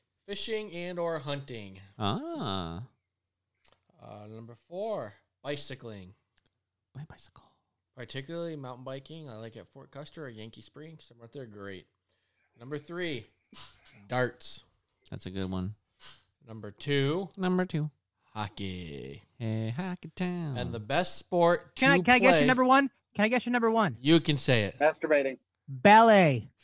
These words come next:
Speaker 1: <laughs> Soccer.
Speaker 2: S-, soccer.
Speaker 3: Close enough.
Speaker 1: Soccer
Speaker 4: You know,
Speaker 1: is
Speaker 4: football.
Speaker 1: my favorite sport. I mean, I only played it for fifteen years for a reason.
Speaker 2: 'Cause you loved it.
Speaker 1: Yeah.
Speaker 3: Brian likes to,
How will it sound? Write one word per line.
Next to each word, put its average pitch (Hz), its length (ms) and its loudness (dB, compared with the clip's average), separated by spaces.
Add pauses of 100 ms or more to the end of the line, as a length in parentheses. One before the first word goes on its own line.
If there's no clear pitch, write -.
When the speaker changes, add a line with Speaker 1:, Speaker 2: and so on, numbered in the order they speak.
(140)
Speaker 1:
<laughs> - 580 -6
Soccer. 131 760 4 (580)
Speaker 2:
S-, - 280 -14 (160)
soccer. 139 680 4
Speaker 3:
Close 311 240 10
enough. 262 580 8 (720)
Speaker 1:
Soccer 165 320 2
Speaker 4:
You 165 60 6
know, 156 100 4
Speaker 1:
is 151 400 4
Speaker 4:
football. 135 200 2
Speaker 1:
my 139 80 4
favorite 131 440 0
sport. 95 420 -10 (120)
I 123 40 -12
mean, 117 80 -8
I 113 180 -6
only 139 220 -6
played 127 240 -10
it 98 60 -12
for 98 80 -18
fifteen 123 420 -10
years 123 200 -8
for 131 160 -8
a 110 60 -6
reason. 127 380 -8 (1000)
Speaker 2:
'Cause 127 160 0
you 143 100 2
loved 196 220 6
it. - 220 -2
Speaker 1:
Yeah. 143 160 -6
Speaker 3:
Brian 185 200 4
likes 180 160 0
to, 160 160 -6